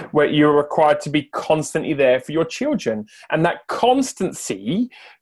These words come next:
curtails personal freedom hugely. If I don't adjust for my children and inhibit my freedoms, my children will be very emotionally unstable as they grow up.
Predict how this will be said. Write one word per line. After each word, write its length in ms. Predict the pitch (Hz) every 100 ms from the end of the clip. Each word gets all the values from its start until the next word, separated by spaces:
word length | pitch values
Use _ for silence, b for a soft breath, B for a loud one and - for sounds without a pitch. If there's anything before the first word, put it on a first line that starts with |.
| -
curtails 580 | 170 - 202 202 202 190
personal 520 | - 185 180 185 180
freedom 540 | - 175 151 160 180 - _
hugely. 640 | - 269 311 - 110 92 _ b b
If 140 | - 233
I 140 | 277
don't 220 | 269 240
adjust 440 | 170 147 190 214 -
for 120 | 180
my 320 | 165 151 135 _ -
children 520 | - 190 214 165 139
and 180 | 131 123 b
inhibit 560 | 175 165 - 196 190 160
my 160 | 156 147 -
freedoms, 760 | 180 262 262 127 117 185 214 - B B
my 140 | 175 175
children 460 | - 233 269 202
will 60 | 170
be 120 | 156
very 460 | 147 147 220 226 180
emotionally 760 | 156 160 170 180 - 147 139 139
unstable 720 | 151 147 - 160 175 - 117
as 220 | 104 127
they 140 | - 143
grow 280 | 135 156 -
up. 260 | 202 165